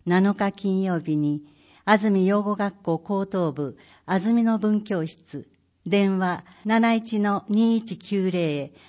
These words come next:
電話で申し込みください。穂高西小学校ピーティーエーバザ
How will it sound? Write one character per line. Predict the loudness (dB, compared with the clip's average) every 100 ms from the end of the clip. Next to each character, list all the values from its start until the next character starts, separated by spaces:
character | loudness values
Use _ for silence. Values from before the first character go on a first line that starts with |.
| _
電 | 0 2
話 | 2 0
で | -2
申 | -2
し | -4
込 | -4
み | -4 -4
く |
だ | -8 -10
さ | -8 -8
い。 | -10 _ _ _ _ _ _ _ _ _ _ _ _ _ _ _ _ _
穂 | -6
高 | 0 0 4 4
西 | 4 0 -2
小 | 0 2
学 | 0 -2 -2
校 | -2 -2
ピ | -4 -4
ー | -4
テ |
ィ | -2 0
ー | 0
エ |
ー | -2
バ | -4
ザ | -6 -10